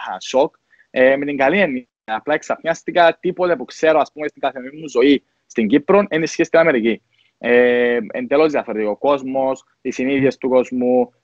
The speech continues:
που τα πιο απλά πράγματα, τι ώρες τρώμε, ε, δάμε τον dining hall, ας πούμε, για να φάμε φαγητό,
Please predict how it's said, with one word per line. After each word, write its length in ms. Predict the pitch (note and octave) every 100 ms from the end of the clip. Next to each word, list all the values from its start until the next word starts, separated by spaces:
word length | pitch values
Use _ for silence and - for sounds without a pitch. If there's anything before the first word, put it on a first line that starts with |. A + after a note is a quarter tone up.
| -
που 100 | C3
τα 140 | B2
πιο 120 | D#3+
απλά 220 | C#3 D3
πράγματα, 320 | C#3 C#3+ C3 A2+
τι 120 | C#3
ώρες 240 | C3+ B2
τρώμε, 580 | - C3+ C3+ C3+ C3+ C3 _ _ _
ε, 460 | B2 B2 A#2+ A#2+ A#2+
δάμε 420 | A#2 C#3 C#3 C3 _ _
τον 160 | - A#2+
dining 200 | C3 C#3 B2+
hall, 80 | D3+
ας 160 | -
πούμε, 140 | - C#3
για 120 | C#3+
να 100 | A#2
φάμε 200 | C3 C3+
φαγητό, 460 | - C3 B2+ C3+